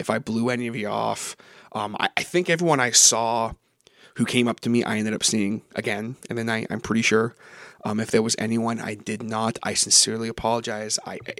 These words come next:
it don't, it does not mean anything. I just literally,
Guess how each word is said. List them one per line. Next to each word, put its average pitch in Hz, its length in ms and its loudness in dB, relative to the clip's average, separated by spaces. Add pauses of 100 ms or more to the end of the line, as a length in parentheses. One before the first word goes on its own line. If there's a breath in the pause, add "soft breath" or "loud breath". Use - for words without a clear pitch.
(160)
it - 260 -4 (440 loud breath)
don't, 113 260 4 (760)
it 113 120 0
does 113 140 2
not 117 140 4
mean 123 160 4
anything. 127 420 4
I 101 160 -2
just 113 240 2
literally, 117 600 4